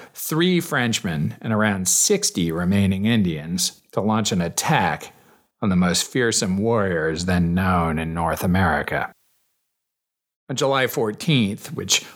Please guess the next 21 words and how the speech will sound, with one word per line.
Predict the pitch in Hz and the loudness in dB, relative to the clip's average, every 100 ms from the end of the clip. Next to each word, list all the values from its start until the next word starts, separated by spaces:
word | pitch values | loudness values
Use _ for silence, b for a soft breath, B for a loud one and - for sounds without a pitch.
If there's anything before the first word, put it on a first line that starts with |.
| _ - | _ -4
one | 110 120 120 110 | 0 2 2 2
day | 110 110 107 104 | 2 2 2 2
would | 98 95 | 0 -2
be | 92 92 | -2 0
celebrated | - 120 113 110 110 104 101 98 | 0 2 2 0 0 0 0 0
in | 95 95 | -2 0
all | 101 92 | 0 0
the | 95 | -4
French-speaking | - 107 98 - - 95 107 92 | 0 0 2 0 0 0 2 2
world | 107 98 98 92 95 | 2 2 2 2 -2
for | - 101 | 0 2
an | |
entirely | 87 92 98 95 90 92 | 2 2 2 2 2 0
different | 92 208 - 85 | 0 0 0 -2
reason, | 82 80 78 113 147 B B B B B B - | -4 -4 0 0 0 B B B B B B -6
the | 113 | -2
fleet | 160 139 123 - 117 | 0 0 0 -2 -2
entered | 98 123 95 | 0 2 0
a | 98 | -2
vast | 90 87 85 - 76 | 0 2 2 0 0
lake. | 95 110 82 - | 2 2 0 -6